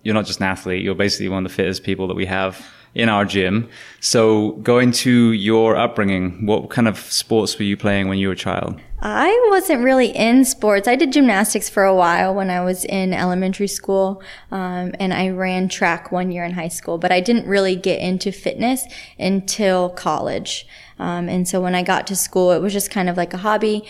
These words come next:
Speaker 2: Um, I never competed, did anything like that. And then I was probably, I mean, it was a couple years ago, I started following, like,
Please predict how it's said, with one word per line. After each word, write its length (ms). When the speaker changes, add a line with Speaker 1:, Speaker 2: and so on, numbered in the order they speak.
Speaker 2:
Um, 560
I 60
never 260
competed, 480
did 160
anything 360
like 240
that. 380
And 260
then 720
I 120
was 180
probably, 1160
I 20
mean, 140
it 20
was 140
a 40
couple 280
years 260
ago, 160
I 120
started 340
following, 400
like, 260